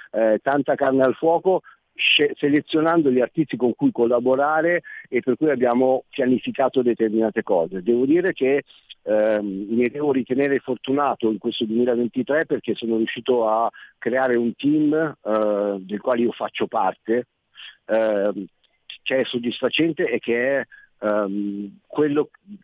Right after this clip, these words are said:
che ti può dare le soddisfazioni per andare avanti. Non è facile, eh, perché ricordati che quando parli, quando parlo di team parlo di collaboratori, parlo di, ehm, di professionisti, ma parlo anche di artisti.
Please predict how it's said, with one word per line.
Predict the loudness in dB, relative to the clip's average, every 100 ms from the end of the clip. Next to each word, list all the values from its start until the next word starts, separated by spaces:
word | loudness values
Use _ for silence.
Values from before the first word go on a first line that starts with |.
| -14
che | -12
ti | -10 -6
può | -4
dare | -2 -2 0 0
le | -2
soddisfazioni | -4 -4 -4 -4 -2 -4
per | -2 -2
andare | 0 0 0
avanti. | -2 -8 -14 -20 -20 -20 -4
Non | -2 0
è |
facile, | -2 -2 -4 -4 -2 -2
eh, | -2 _ _ _
perché | -8 -4
ricordati | -2 -2 -4 -4
che | -8
quando | -4 -6 -6 -12
parli, | -6 -2 -2 -6 -6
quando | -4 -2
parlo | -2 -2
di | -4 -2
team | -2 -2
parlo | -4 -2
di | -2
collaboratori, | -2 -2 0 -2 -4 -6 -4 -4 -2
parlo | -2 -2
di, | -2 -2 -2 -4 -14 -14
ehm, | -6 -4 -2 -2 -2 -4 -6 _ _ _ -18 -4
di | -2
professionisti, | -2 -4 -4 -4 -2 -2 -2
ma | -4 -2
parlo | -2 -2
anche | -4 -4
di | -4
artisti. | -6 -10 -16 -12 -12